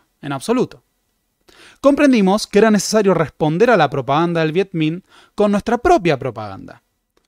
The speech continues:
lo que se llama en términos militares una acción psicológica". Charles Lacheroy, otro oficial de lo que fue la guerra en Indochina, decía,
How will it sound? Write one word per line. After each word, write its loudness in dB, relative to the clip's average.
lo 0
que -2
se -10
llama 0
en -4
términos -2
militares -4
una -4
acción -8
psicológica". -12
Charles 2
Lacheroy, -2
otro -4
oficial -6
de -18
lo -18
que -20
fue 0
la -6
guerra -6
en -14
Indochina, -10
decía, -12